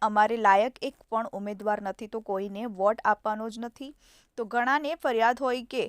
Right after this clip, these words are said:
અમને કોઈ કહેવા આવ્યું નથી, જો અમે શું કામ વોટ આપીએ? તો આપણા ઘણા બ-, પાસે અઢાર વર્ષ થઈ ગયા હોય તો પણ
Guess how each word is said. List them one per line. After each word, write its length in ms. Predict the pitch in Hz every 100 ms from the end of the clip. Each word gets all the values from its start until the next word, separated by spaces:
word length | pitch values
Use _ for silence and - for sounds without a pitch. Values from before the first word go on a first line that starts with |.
| - - - _ -
અમને 320 | 254 269 269 320
કોઈ 320 | 302 277 302
કહેવા 560 | 294 240 226 247 262 277 _ _ _ -
આવ્યું 360 | 247 240 226
નથી, 200 | 190 - - 202
જો 180 | 262
અમે 180 | 254 247
શું 200 | 277 302
કામ 340 | - 247 254 277
વોટ 260 | 247 254 262
આપીએ? 440 | 247 262 247 262 - - - _
તો 120 | - -
આપણા 340 | 262 - 294
ઘણા 280 | 269 262 294
બ-, 180 | 311 277
પાસે 360 | 277 262 - 277 302 -
અઢાર 360 | 220 233 240 262
વર્ષ 380 | 269 294 302
થઈ 220 | - 294 233
ગયા 260 | 233 233 240
હોય 180 | 233 240
તો 100 | 247 262
પણ 280 | 269 -